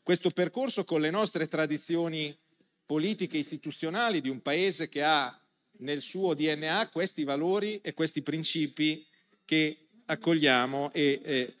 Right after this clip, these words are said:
ri-, riconosciamo e che al tempo stesso esaltiamo con l'Unione Europea. Questo comporterà sicuramente delle evoluzioni per il nostro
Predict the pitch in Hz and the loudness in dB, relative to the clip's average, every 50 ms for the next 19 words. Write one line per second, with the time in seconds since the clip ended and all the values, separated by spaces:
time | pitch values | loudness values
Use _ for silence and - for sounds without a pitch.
0 | _ _ _ _ _ 117 135 156 151 - - 143 131 165 170 - 180 165 170 180 | _ _ _ _ _ -2 0 0 0 -2 -4 -2 0 0 0 0 0 0 0 0
1 | 180 - 165 135 127 135 147 165 165 - - 160 160 151 143 - 170 165 156 196 | 0 0 0 2 2 2 0 -2 -4 -2 0 2 2 2 2 2 0 0 0 0
2 | 190 - - 131 123 117 - - 151 139 131 160 170 147 - 131 110 104 104 110 | -2 -2 0 0 0 0 0 -2 -2 0 2 2 2 2 2 0 2 2 0 -2
3 | 127 131 139 143 156 _ _ _ _ _ _ _ - - 160 156 156 156 156 147 | -4 -4 -6 -8 -8 _ _ _ _ _ _ _ 0 2 4 4 4 2 0 0
4 | 143 139 135 131 131 135 - 147 139 131 131 120 - 120 107 101 95 90 98 - | 0 0 2 0 0 0 0 0 0 2 0 0 0 0 0 0 -2 -4 -8 -14
5 | _ _ _ _ _ _ _ _ _ - 208 240 233 - 202 - 185 170 139 160 | _ _ _ _ _ _ _ _ _ 2 4 4 4 4 2 0 -2 -2 0 -2
6 | 165 156 - 170 175 202 220 - - 170 - 147 147 151 160 190 214 202 - 185 | -2 -2 0 0 0 0 0 0 -2 -4 -2 -2 -2 -2 -2 -2 -4 -4 -2 -2
7 | 165 143 143 147 151 151 147 147 147 - 156 147 160 160 160 156 - - 254 233 | -2 0 0 0 0 0 0 0 -2 -2 -2 -2 0 0 -2 -2 -4 -2 0 0
8 | 180 143 127 104 123 117 120 120 127 123 117 - - 127 127 127 120 123 - | 0 0 -2 -4 -6 -6 -4 -4 -4 -4 -6 -6 -4 -2 -2 -2 -2 -2 -6